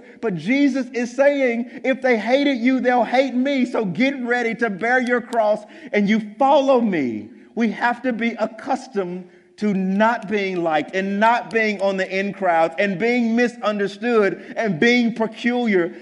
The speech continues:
That is a mark of a believer.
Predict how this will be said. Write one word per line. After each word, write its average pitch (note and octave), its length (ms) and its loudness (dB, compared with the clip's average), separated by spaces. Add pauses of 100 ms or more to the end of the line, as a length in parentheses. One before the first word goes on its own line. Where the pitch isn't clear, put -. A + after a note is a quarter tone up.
(100)
That F3+ 260 2
is A3+ 220 2
a G#3 100 6
mark G#3 640 4
of G#3+ 300 4
a G3+ 140 4
believer. F3+ 840 -4